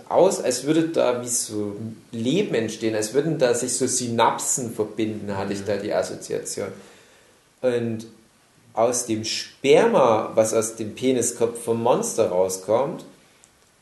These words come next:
Speaker 1: da ist auch diese, dieser Bobball mit
Speaker 2: Mhm.
Speaker 1: drin. Dieser böse, finstere, gruselige Ball. Und der sticht so richtig raus. Also man sieht, okay, der Rest, keine Ahnung, was das ist.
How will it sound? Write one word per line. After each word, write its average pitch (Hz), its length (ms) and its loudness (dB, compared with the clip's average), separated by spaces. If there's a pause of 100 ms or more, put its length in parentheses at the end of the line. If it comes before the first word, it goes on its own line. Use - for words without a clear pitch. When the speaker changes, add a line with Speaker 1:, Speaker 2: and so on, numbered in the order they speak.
(120)
Speaker 1:
da - 60 -20 (100)
ist - 280 -6
auch 180 260 0 (260)
diese, 147 840 -2
dieser 165 280 -4
Bobball - 1200 -8 (120)
mit 107 240 -6 (140)
Speaker 2:
Mhm. 110 40 -10
Speaker 1:
drin. 98 180 -6 (680)
Dieser - 240 -10
böse, - 480 2 (220)
finstere, 156 720 0 (460)
gruselige 151 480 -2
Ball. 120 440 4 (460)
Und 117 120 -10
der 127 80 6
sticht 202 360 2
so 156 100 8
richtig 160 460 2
raus. 104 260 2
Also 117 160 -2
man 123 260 0
sieht, 202 380 -2 (140)
okay, 175 220 4
der 131 180 6
Rest, 185 460 2 (160)
keine 135 360 4
Ahnung, 185 220 4
was 175 200 0
das 156 180 -6
ist. 185 480 -2